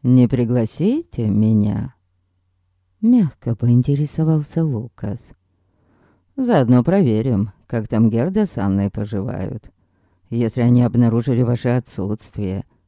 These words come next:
то наверняка волнуются". Если честно, с куда большим удовольствием я бы выпила пресловутый бокал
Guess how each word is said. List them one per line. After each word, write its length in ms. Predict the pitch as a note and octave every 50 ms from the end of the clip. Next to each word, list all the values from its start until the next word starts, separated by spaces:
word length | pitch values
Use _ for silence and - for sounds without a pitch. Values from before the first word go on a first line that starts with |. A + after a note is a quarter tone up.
| _ _ -
то 140 | - B2 A#2+
наверняка 580 | B2 B2 A#2+ B2 A#2+ C3 C3+ B2+ - B2+ B2
волнуются". 1040 | A#2+ C#3 D#3 E3+ D3 A2+ G#2 G2 F#2+ G2+ G#2+ A#2 B2+ B2 _ - - - G#2+ G#2+ G2+ - _ _ _ _ _ _ _ _ _ _ _ _ _ _ _ _ _ _ _ _ _ _ _ _ _ _ _ _ _ _ _ _ _ _ _ _ _ _ _ _ _ _ -
Если 420 | A3 G#3+ A3+ A#3 A3 - A3+ A3+ A3
честно, 560 | - - C4+ C4+ A#3+ - - C3 A#2+ A#2 A#2
с 120 | A2+ -
куда 260 | - - B3 B3 C#4 B3+
большим 320 | C4+ C#4 C4 - C4+ C4
удовольствием 800 | C4+ A#3+ C4 A#3 D#3+ C3 A#2 G#2+ A2 - - - A#2 A2+ A2+ A#2
я 240 | A#2+ C3 F#3 G#3
бы 140 | G#3 A#3 A#3+
выпила 480 | F3+ C3+ A#2+ G#2 - A2+ G#2+ A2+ G#2 G#2
пресловутый 680 | - B2+ C#3+ C#3+ - A#2+ A#2 A2+ A2+ A2 - A2+ A2
бокал 580 | A2+ A#2+ A#2+ B2+ - G3+ A3+ A#3 G#3 B2+ G2